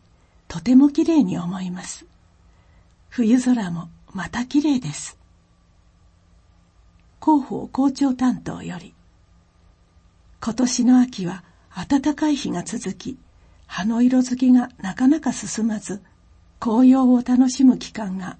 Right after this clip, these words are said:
短かったですね。師走に入り、各所でイルミネーションが点灯し始めました。日に日に寒さが増していますが、その分空気が澄んでいるため、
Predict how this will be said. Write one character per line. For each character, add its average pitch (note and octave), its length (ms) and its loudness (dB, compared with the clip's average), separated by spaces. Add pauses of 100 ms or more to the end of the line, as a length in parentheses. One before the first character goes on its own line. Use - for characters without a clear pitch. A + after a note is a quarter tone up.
短 B3 400 -2
か A3 140 -6
っ G#3 40 -10
た F#3+ 160 -10
で F#3+ 140 -8
す - 160 -6
ね。 B3 240 0 (1400)
師 - 180 -4
走 A3+ 300 -2
に A#3+ 100 2
入 G3+ 300 -4
り、 E3 200 -8 (420)
各 C4+ 280 -6
所 F3+ 160 -4
で F#3 300 -8
イ G#3 120 -2
ル C4+ 140 6
ミ D4 140 12
ネ D4 140 8
ー C#4+ 40 4
シ A3+ 140 -4
ョ E3+ 60 -4
ン - 80 -4
が F3+ 260 -8
点 B3 240 2
灯 A#3+ 160 0
し A#3+ 160 -4
始 A#3 260 -6
め A#3+ 160 2
ま B3 140 2
し - 140 -10
た。 - 160 -14 (1120)
日 A3+ 200 -4
に G3+ 120 0
日 A#3+ 160 -2
に A3 300 -4
寒 B3+ 300 4
さ F3+ 180 -4
が F3+ 140 -4
増 G3 100 -4
し - 140 -10
て C4+ 140 0
い B3+ 100 6
ま B3+ 160 8
す - 160 -8
が、 G#3+ 180 -10 (600)
そ - 200 -6
の B3 160 2
分 B3+ 280 -2 (420)
空 B3+ 220 0
気 G3 180 -4
が F3+ 100 -6
澄 B3 240 2
ん A#3 60 4
で G3 100 -4
い F#3+ 100 -4
る B3 120 -2
た A#3 160 -8
め、 A3 240 -6